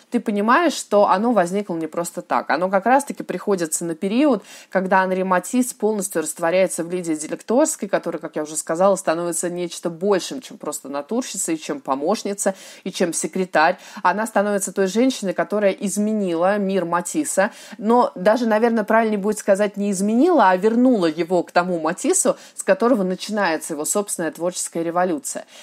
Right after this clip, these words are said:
И во многом это работа про любовь. Про любовь, м, в том числе ту, которую Матисс испытывал к ней. А, испытывал, а, не только на уровне увлечения Делекторской как женщиной,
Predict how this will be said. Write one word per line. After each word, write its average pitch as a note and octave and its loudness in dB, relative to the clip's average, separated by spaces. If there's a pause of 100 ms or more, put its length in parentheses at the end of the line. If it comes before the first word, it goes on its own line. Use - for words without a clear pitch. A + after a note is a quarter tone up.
(180)
И A3 2
во G3+ 2
многом C4+ 2
это G3 2
работа G3 2
про F#3+ -4
любовь. E3+ -2 (200)
Про G3 0
любовь, G#3 2
м, G3 0
в F#3+ -4
том G3 -2
числе G3+ -2
ту, B3 -2
которую F#3 2
Матисс E3+ -4
испытывал D#3+ -6
к - -12
ней. F3+ 0 (320)
А, F3+ 2
испытывал, G#3+ 2
а, G3 6
не G#3 2
только D4 4
на G3+ 4
уровне F3+ 2
увлечения F#3 -2
Делекторской E3+ -4
как D#3+ 0
женщиной, F#3+ -2